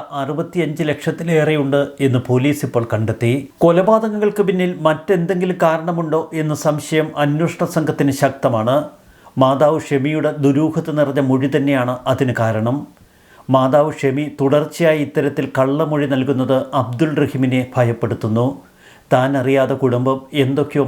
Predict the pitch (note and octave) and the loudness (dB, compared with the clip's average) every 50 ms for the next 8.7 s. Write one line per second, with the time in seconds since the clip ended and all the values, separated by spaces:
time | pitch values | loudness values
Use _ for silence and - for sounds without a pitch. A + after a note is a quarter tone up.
0 | C3 C3 B2 B2+ B2+ - - C#3+ C#3+ B2+ - D3+ B2+ C3 B2+ B2+ A2 A#2+ B2 B2 | 0 0 -2 -2 -4 -4 -2 -2 -2 -2 0 -2 0 0 0 0 0 0 0 -2
1 | - - - B2 A#2+ A#2 A2+ - D3 C3 A#2+ B2 - - A2 A2+ G#2+ A2 G#2+ G#2 | -2 -2 -2 0 0 0 0 0 0 0 0 -2 -2 -2 -2 0 0 0 0 -2
2 | G#2 G#2 - - A2 G2 G2+ A2+ B2 B2+ - _ - D3+ D#3+ D#3+ F3+ F3 - - | -2 -2 0 0 0 0 0 -2 -4 -6 -6 _ 2 2 4 4 2 0 0 0
3 | - - G#3+ G3+ G#3 G3 F3+ F#3 E3+ E3+ E3+ - G3 F#3 F#3+ F#3+ F3 F#3 F#3 F3+ | 0 2 2 2 2 4 4 2 2 2 0 -4 -4 -4 -4 -4 -2 -2 -2 0
4 | F3+ F#3 F3 E3+ F3 F3 E3+ E3 E3+ E3+ D#3+ C3 E3 D#3+ C#3+ C3+ - D#3+ D#3 D#3 | 0 0 0 0 0 0 0 -2 -2 -2 -2 2 2 2 2 2 0 0 0 0
5 | D3+ D#3 D#3 - - D3 D3+ C#3+ D3 D3 D3 E3+ E3+ F3 E3+ F3+ F3 F#3 F3+ - | 0 -2 -2 -4 -2 0 2 2 2 0 0 0 0 0 -2 -2 -4 -6 -4 -4
6 | E3+ D3+ - D#3 D3+ D3+ C#3+ C3+ C#3+ C3+ - - C#3+ B2+ - C3+ A#2+ A2 - A#2 | -4 -4 -4 0 0 2 2 2 -2 -6 -6 -6 -6 -4 -2 0 0 0 0 -2
7 | - A2+ G#2 - - C3+ C3+ C#3+ - - - - _ _ _ _ - - _ _ | -2 -4 -4 -2 0 2 2 2 0 -4 -12 -20 _ _ _ _ -20 -20 _ _
8 | _ - C#3 C3 C3 C#3 C3+ D#3 D#3 D#3 D3+ D3+ D3+ D3 | _ 2 2 2 2 2 2 2 2 2 2 -2 -4 -6